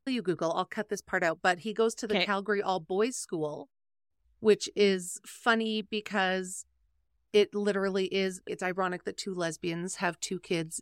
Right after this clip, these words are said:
Speaker 1: in single-gendered schools. Like, our st-, my
Speaker 2: Oh, that's awesome.
Speaker 1: stepdaughter goes to the all-girls school, but
Speaker 2: Okay.
Speaker 1: we're like,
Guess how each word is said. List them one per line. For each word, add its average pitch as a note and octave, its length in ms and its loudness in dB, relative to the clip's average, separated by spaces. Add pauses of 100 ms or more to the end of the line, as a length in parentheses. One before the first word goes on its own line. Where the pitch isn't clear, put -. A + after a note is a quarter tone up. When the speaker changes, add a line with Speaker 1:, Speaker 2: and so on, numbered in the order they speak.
Speaker 1:
in E3 500 -2
single-gendered E3+ 720 -2
schools. - 500 -4 (220)
Like, G3 160 -2
our F3 100 4
st-, - 300 -6
my C4+ 60 8 (100)
Speaker 2:
Oh, A#4+ 120 4
that's E4 120 4
awesome. E4+ 300 4
Speaker 1:
stepdaughter - 20 0 (480)
goes G3 200 2
to G3+ 100 -2
the F3+ 100 2
all-girls F3 440 0
school, B3 360 -2
but E3 240 4 (760)
Speaker 2:
Okay. G3+ 280 6
Speaker 1:
we're A#3+ 100 4
like, G#3 380 2